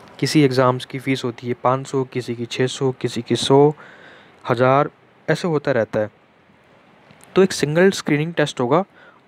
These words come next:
और एक single सीईटी होगा, जिससे आपको एक बार ही fees भरनी पड़ेगी और आपको ज़्यादा घूमना भी नहीं पड़ेगा, ज़्यादा travel नहीं करना पड़ेगा,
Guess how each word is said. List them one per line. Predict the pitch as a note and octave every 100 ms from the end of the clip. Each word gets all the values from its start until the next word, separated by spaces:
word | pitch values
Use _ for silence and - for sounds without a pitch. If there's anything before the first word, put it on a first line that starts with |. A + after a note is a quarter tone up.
| C#3+
और |
एक | E3
single | - C#3+ D3+ E3+ D3+
सीईटी | - C#3+ D3+ D3
होगा, | C#3+ C3
जिससे | D3 C3+ - E3 -
आपको | C3+ B2 - -
एक | D3 C#3+
बार | D#3
ही | E3
fees | F3+ D3+
भरनी | D3 E3
पड़ेगी | D#3 D3+ D#3+ A3 - - - - - -
और | C3 B2+ B2
आपको | C3+ C3 - D#3+
ज़्यादा | C#3 C#3
घूमना | C3+ C3 C#3 D#3+
भी | D#3+
नहीं | E3
पड़ेगा, | D#3+ D3+ D#3+
ज़्यादा | D#3 C#3
travel | - A#2+
नहीं | C#3+
करना | D3+ D#3
पड़ेगा, | D3 D3 D3 F3+